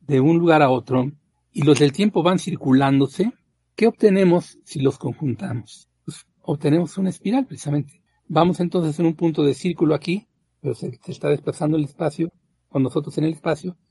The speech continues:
y está acá, se sigue desplazando, estamos acá, y al mismo tiempo, como vamos ligados, ya estamos acá. Entonces, este regreso al origen, al punto de origen, que estuvo realmente aquí, parece para nosotros, o pudiera parecer, que es exactamente el mismo, o muy,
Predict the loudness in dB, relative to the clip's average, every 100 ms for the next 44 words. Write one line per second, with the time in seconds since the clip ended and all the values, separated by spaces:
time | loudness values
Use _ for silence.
0 | _ _ -4 -2 -2 0 -2 -6 _ _
1 | -12 0 0 0 -4 -2 -2 -2 -6 _
2 | _ -20 -10 -6 -4 -2 -2 -2 -2 2
3 | 4 4 2 2 -2 0 0 2 2 0
4 | 0 2 2 -2 _ _ _ -8 -4 -2
5 | -2 -2 -4 -6 -8 _ _ _ -10 -8
6 | -2 0 2 4 6 6 6 4 2 2
7 | 0 0 -4 -6 _ _ _ -12 -4 -2
8 | 2 4 4 2 -4 -6 _ _ _ -14
9 | -14 _ 2 4 6 4 4 2 -2 -4
10 | -6 -6 _ _ _ -2 0 0 0 2
11 | 2 2 0 -4 -6 -8 -10 -6 -2 0
12 | 0 -2 -2 -4 -4 _ -8 -8 -6 -8
13 | -6 -4 -2 -2 -2 -2 -4 -12 _ -2
14 | 2 2